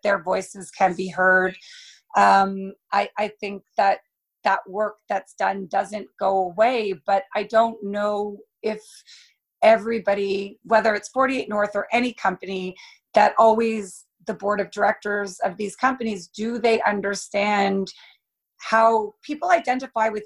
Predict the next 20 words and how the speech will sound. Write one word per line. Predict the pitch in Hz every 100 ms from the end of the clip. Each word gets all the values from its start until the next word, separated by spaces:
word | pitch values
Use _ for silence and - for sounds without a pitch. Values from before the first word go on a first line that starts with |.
| _
people? | 220 208 - - -
You | - 226
know, | 226
there's, | 233 226 233
like, | 233
a | 247
saying | - 262 254 247
that | 220 -
entrepreneurs | 240 240 220 214 208 202 196 170 -
build | 208 208 202 175 - _ _
companies | - 202 214 226 254 262 - - _ -
and | 202 233
then | 226 214 208 185 _
big | 233 208
companies | - 190 175 180 180 165 -
buy | - -
them | - -
or | -
whatever | 180 208 196 -
it | 185